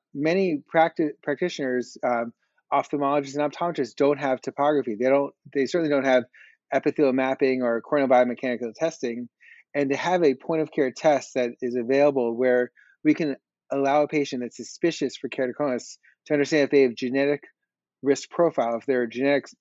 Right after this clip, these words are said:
uh, risk score is elevated, it can really help us understand whether the patient needs to get further evaluation or if they're okay for a while. 'Cause if they come out negative, then everyone's pretty happy and then they're in better shape. But if they're positive, then they could be referred on to a specialist.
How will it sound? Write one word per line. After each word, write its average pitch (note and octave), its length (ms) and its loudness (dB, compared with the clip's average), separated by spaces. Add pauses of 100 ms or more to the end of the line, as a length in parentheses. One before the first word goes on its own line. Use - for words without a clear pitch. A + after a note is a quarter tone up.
uh, A#2+ 200 -2 (380)
risk D#3+ 200 2
score B2 320 0
is B2+ 340 -2
elevated, B2 580 2 (320)
it C3+ 40 -2
can D3+ 120 2
really F3+ 180 2
help D3+ 240 0
us C3+ 300 -2 (300)
understand D3+ 360 0
whether C3+ 120 2
the A#2+ 60 -4
patient C#3 260 -4
needs C#3+ 240 -4
to C3+ 120 2
get B2+ 160 0 (120)
further D3+ 460 4
evaluation D3 640 2
or D3+ 100 2
if D3 60 -10 (100)
they're D#3+ 180 4
okay G#3+ 260 4
for D#3 140 -2
a B2 40 0
while. G#2+ 320 -8 (380)
'Cause D#3+ 100 4
if D3+ 80 4
they D3+ 100 4
come E3 200 -2
out D#3 160 0
negative, D3 400 2
then C3 240 0 (280)
everyone's C#3 340 -2
pretty C#3 200 -2
happy C#3 500 -2
and C3 140 -8
then B2+ 240 -6 (180)
they're B2+ 120 -6
in B2 80 -4
better C3 180 4
shape. D3+ 300 2
But B2+ 100 0
if A#2 80 -2
they're B2 140 -2
positive, C#3 520 2 (300)
then C#3+ 100 -2
they C#3 80 2
could C3+ 120 -4
be B2+ 120 2
referred B2 320 0
on B2+ 360 2
to A#2+ 260 -6
a A2+ 40 -14
specialist. - 640 -8